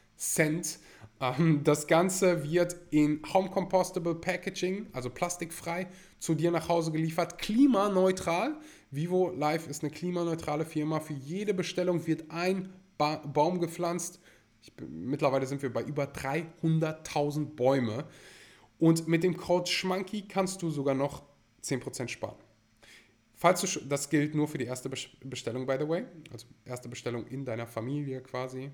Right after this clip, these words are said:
Das heißt, wenn du schon bestellt hast, aber dein Bruder noch nicht, <laughs> würde das funktionieren. Das ist natürlich nicht von mir. Den Link,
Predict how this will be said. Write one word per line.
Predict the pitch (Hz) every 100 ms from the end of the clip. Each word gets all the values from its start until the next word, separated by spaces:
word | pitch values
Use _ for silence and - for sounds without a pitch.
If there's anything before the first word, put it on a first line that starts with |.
| -
Das | 113 -
heißt, | 117 -
wenn | - 113 117 123
du | 156
schon | 175 160
bestellt | - 165
hast, | 160 156
aber | 123
dein | 120
Bruder | 143 226
noch | 220 202
nicht, | 208 208 -
<laughs> | - - 180 165 175 180
würde | 190 165 143 139
das | 135
funktionieren. | - 131 127 165 214 - - - -
Das | 131
ist |
natürlich | 113 127 131
nicht | 131 120
von | 123
mir. | 165
Den | 160 151
Link, | 165 254 -